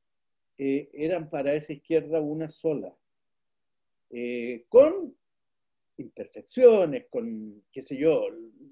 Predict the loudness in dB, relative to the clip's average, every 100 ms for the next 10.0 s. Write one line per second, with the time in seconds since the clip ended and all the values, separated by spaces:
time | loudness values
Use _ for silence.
0 | _ _ _ -10 -10 -10 -10 -10 -4 0
1 | 4 2 0 -2 0 0 -2 -6 -10 -8
2 | -8 -6 -8 -4 -4 -2 -4 -2 -2 0
3 | -2 -4 _ -8 -4 -2 -2 -4 -2 -2
4 | 2 2 2 0 0 2 4 2 0 -8
5 | -10 -8 -6 -6 -10 _ -10 0 0 2
6 | -4 -4 -6 -6 -4 -2 -2 -4 -10 -4
7 | -6 -4 -6 -6 -2 -2 -2 -6 -6 -4
8 | -2 -2 -6 -8 _ _ _ _ _ _
9 | _ _ _ _ -18 -14 -14 -14 -20